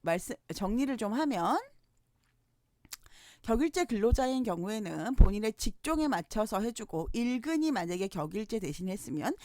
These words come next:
일 근 급여로 계산을 해줘, 일 근자 기준으로 계산을 해준다는 거. 격일제 근로자는 감시 단속적 근로자로 적용 제외 대상자기 때문에 주휴라던가 가산수당 중에서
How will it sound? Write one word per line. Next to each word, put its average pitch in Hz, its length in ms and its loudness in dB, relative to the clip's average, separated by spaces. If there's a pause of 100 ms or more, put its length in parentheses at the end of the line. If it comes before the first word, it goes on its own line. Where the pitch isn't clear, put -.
(200)
일 262 360 4
근 349 360 -2
급여로 180 540 -2
계산을 190 420 -2
해줘, 247 160 -6 (240)
일 240 240 2
근자 254 480 0
기준으로 190 760 -6
계산을 165 420 -6
해준다는 226 560 -6
거. 190 420 0 (640)
격일제 330 460 2
근로자는 240 640 2
감시 196 580 -2
단속적 226 580 -2
근로자로 190 640 2
적용 247 600 4
제외 262 320 0
대상자기 196 920 -6
때문에 202 600 -4 (280)
주휴라던가 254 1120 0 (240)
가산수당 254 960 -2
중에서 247 680 -4